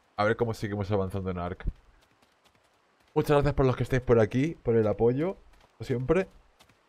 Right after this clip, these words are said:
Leo comentarios, importante. Sobre todo en esta, en e-, en este juego.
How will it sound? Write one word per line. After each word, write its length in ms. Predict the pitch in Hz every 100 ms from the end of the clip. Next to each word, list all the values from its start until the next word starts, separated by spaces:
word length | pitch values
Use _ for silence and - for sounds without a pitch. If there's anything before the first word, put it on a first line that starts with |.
| -
Leo 260 | 135 127
comentarios, 720 | 123 110 101 110 127 160 - -
importante. 600 | 101 87 90 95 107 151 - - _ _ _ -
Sobre 180 | 113 98
todo 220 | 113 131
en 80 | 120
esta, 400 | 135 139 113 -
en 180 | 101 104
e-, 120 | 117 -
en 100 | 113
este 180 | 120
juego. 400 | 107 98 87 -